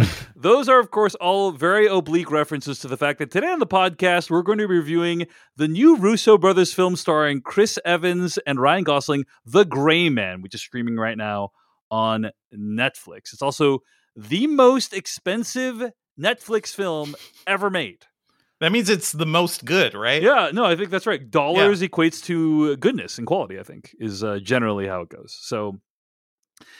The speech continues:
Speaker 1: you can find more episodes of this podcast at the filmcast dot com. Email us at slash filmcast at gmail dot com.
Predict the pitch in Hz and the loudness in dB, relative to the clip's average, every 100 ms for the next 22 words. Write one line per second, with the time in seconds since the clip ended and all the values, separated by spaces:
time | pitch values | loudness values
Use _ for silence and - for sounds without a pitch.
0 | - _ 190 226 262 254 311 285 208 156 | -20 _ -4 0 2 4 4 4 0 -4
1 | 123 117 120 104 110 95 180 262 - 285 | -4 -6 -6 -6 -10 -12 -8 -8 -4 -2
2 | 269 240 233 220 - 208 190 - 202 196 | -2 -2 0 0 0 -2 -2 -4 -2 -2
3 | 190 247 277 262 233 233 233 208 226 214 | -4 -6 -4 -2 -2 -4 -6 -8 -4 -4
4 | - 214 202 202 185 175 - 175 143 165 | -4 -4 -2 0 0 -2 -4 -4 -2 -2
5 | 175 170 160 147 - 160 | 0 2 2 0 0 0